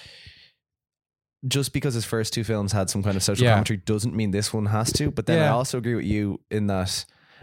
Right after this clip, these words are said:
Speaker 1: it did kind of set up as if it was going to be a kind of a social commentary
Speaker 2: Yeah.
Speaker 1: film. And also, like, I think anyone who's seen his previous two films kind of goes in expecting there to be.
Speaker 2: Yeah.
Speaker 1: I think that's also the whole time,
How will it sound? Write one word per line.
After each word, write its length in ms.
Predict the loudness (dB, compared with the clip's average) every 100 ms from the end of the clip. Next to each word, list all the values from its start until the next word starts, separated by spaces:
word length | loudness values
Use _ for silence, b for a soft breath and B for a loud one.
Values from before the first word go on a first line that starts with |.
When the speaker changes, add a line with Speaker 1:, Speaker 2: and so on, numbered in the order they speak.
| B
Speaker 1:
it 120 | -8
did 160 | -4 -4
kind 160 | -2 -2
of 60 |
set 340 | -2 0 0 0
up 200 | -2 -2
as 120 | -2
if 120 | 0
it 40 |
was 160 | -2 -4
going 480 | -2 0 0 0 -2
to 80 | -2
be 160 | -2
a 20 |
kind 160 | -2 -2
of 60 | -2
a 40 |
social 220 | -2 -2
commentary 340 | -2 -2 0 4
Speaker 2:
Yeah. 160 | 4
Speaker 1:
film. 220 | 4 -2 -2
And 80 |
also, 320 | -2 -2 -2 -2
like, 220 | -2 -2
I 60 |
think 180 | -2 0
anyone 300 | 0 0 0
who's 160 | 0 -2
seen 240 | -2 0
his 100 | 0
previous 240 | 0 -2 -2
two 100 | -2
films 220 | -2 -2
kind 160 | 0
of 40 | 2
goes 180 | 2 2
in 40 |
expecting 600 | 0 0 2 0 0 -2
there 120 | -2
to 100 | -2
be. 240 | 0 0 0
Speaker 2:
Yeah. 260 | 2 4 4
Speaker 1:
I 80 | 2
think 160 | 0 0
that's 240 | -2 -2 -2
also 540 | -2 -2 -2 -2 -4 B B
the 100 | -4
whole 160 | -2 -2
time, 420 | -2 -2 0 -2